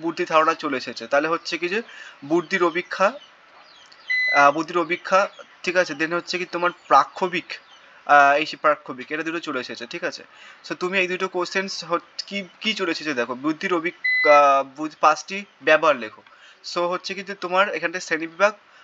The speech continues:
আর ব্যবহার রয়েছে, তো ব্যবহার যেহেতু পড়ে গেছে, তোমার শ্রেণী বিভাগটা ভালো করে পড়ে নেবে।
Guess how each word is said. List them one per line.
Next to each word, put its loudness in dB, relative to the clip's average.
আর 4
ব্যবহার 4
রয়েছে, -6
তো -12
ব্যবহার 2
যেহেতু -10
পড়ে -2
গেছে, -4
তোমার -12
শ্রেণী -8
বিভাগটা -2
ভালো -4
করে -4
পড়ে -6
নেবে। -6